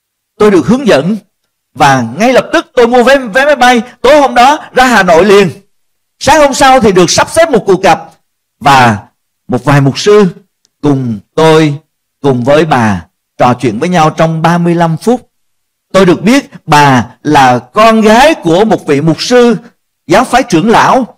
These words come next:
ông nội của bà cũng là mục sư. Bà trò chuyện rất là gần gũi, bà hỏi thăm về tình hình tự do tôn giáo lúc bấy giờ,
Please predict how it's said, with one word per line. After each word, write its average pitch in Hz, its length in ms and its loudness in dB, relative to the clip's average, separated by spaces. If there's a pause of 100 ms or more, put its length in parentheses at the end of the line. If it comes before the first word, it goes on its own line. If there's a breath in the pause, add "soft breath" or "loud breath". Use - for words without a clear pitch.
(140)
ông 262 240 -2
nội 196 220 4
của 214 160 0
bà 202 220 2
cũng 180 180 -4
là 233 120 2
mục 180 180 -4
sư. 269 260 0 (680)
Bà 165 140 2
trò 160 240 2
chuyện 156 360 0 (100)
rất 320 140 0
là 269 100 0
gần 180 220 -2
gũi, 190 380 0 (500)
bà 160 160 2
hỏi 202 220 0
thăm 277 260 -2
về 233 100 0
tình 175 240 0
hình 165 280 2
tự - 120 2
do 233 200 2
tôn 247 200 0
giáo 254 140 2
lúc 302 140 -2
bấy 302 100 -2
giờ, 175 280 0